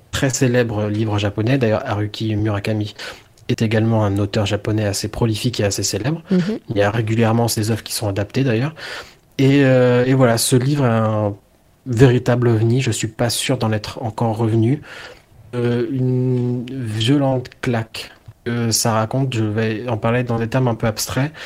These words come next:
Speaker 1: parce que je sais pas si, euh, si j'ai encore toutes les clés, que ce soit, euh, mentales ou, euh, ou culturelles, pour comprendre, euh, vraiment de toutes les,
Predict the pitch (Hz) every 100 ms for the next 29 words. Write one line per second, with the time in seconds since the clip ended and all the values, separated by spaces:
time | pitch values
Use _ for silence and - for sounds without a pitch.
0 | - - - 117 - 110 110 - 107 131
1 | 131 - - 127 120 117 107 107 104 -
2 | - - - - 113 120 120 127 123 -
3 | 127 131 117 - 127 131 135 131 _ _
4 | _ - - - 110 - 117 117 110 104
5 | 101 101 110 113 117 123 123 117 104 104
6 | 104 101 101 - 123 - 113 - 120 123
7 | 113 - 127 - 120 113 127 117 110 107
8 | 107 104 113 117 117 110 - _ - 120
9 | 110 104 - - 110 107 101